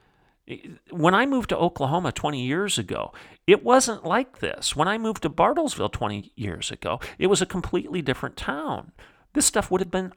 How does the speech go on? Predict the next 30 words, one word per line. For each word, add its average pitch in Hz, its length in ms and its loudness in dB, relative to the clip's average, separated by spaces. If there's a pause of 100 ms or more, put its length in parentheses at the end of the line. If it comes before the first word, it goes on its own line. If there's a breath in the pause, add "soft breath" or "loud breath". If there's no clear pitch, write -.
unheard 208 680 0
of, 110 180 4
and 180 260 -4
rightfully 196 500 -2
so, 202 520 -2
because 135 320 -2
it's - 140 -4
a 180 60 -2
violation 196 800 -4
of - 100 -6
community 180 420 -4
standards 180 680 -4 (320 loud breath)
and 185 160 2
even 208 280 -4
community 170 540 -6
ordinances. 202 920 -6 (680 soft breath)
We're 196 460 2
in 165 200 -2
trouble. - 600 -2 (640)
Our, 156 260 2 (100)
our, 156 140 6 (140)
our 135 140 10
towns 214 500 0
and 165 100 -2
our 139 100 4
communities 151 640 -2
hang 156 240 -4
in 160 100 -4
the 127 60 -4
balance. 185 720 -10